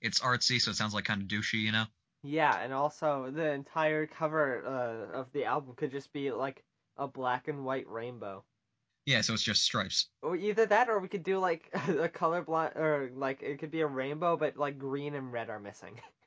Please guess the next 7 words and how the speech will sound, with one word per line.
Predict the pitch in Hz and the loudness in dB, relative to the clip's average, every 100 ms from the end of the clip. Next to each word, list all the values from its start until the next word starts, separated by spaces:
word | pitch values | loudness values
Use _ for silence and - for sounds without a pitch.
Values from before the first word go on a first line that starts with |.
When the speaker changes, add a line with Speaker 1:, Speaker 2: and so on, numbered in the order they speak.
| _ _ _ _ _ _ _ - - _ _ _ _ _ _ - | _ _ _ _ _ _ _ -16 -16 _ _ _ _ _ _ -2
Speaker 1:
Oh, | 190 | 2
yeah, | 185 196 | 4 4
exactly. | 131 143 151 120 104 | 4 2 2 0 2
Or, | 107 | 2
like, | - - | 4 0
they're | - 202 | 0 -6
just, | 208 | -8